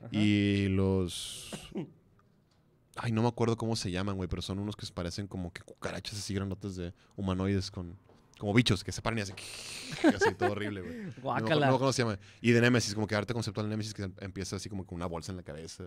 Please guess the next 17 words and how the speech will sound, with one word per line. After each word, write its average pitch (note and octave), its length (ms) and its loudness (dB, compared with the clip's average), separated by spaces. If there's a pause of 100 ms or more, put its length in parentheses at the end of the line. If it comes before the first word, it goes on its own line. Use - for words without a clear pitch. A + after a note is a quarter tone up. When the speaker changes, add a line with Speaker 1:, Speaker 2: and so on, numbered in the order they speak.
Speaker 2:
o D#2+ 60 -12
algo, E2+ 240 -10
güey. E2+ 120 -12 (500)
Speaker 1:
Y C#3 100 -8
pues C#3 140 -6
Speaker 2:
Y - 20 -12
Speaker 1:
también D3 200 0
hay D#3 140 0
una D#3 100 0
foto D3+ 240 -4
de D3+ 60 -2
pinche C3+ 280 -8
Némesis C#3 420 -2
en A#2 120 -4
llamas B2+ 380 -2
que, A2+ 180 -8
pues, A#2 340 -14